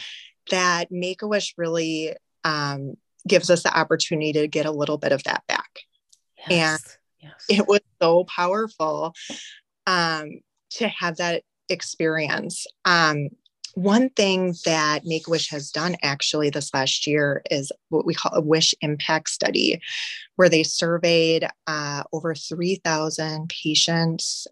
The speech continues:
Speaker 1: uh, families, and physicians, uh,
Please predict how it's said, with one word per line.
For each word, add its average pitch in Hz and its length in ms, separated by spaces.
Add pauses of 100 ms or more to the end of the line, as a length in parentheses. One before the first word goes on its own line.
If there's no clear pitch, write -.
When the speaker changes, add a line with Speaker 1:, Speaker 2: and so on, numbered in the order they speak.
(120)
Speaker 1:
uh, 143 200
families, 156 840 (220)
and 151 400
physicians, 143 800 (100)
uh, 147 380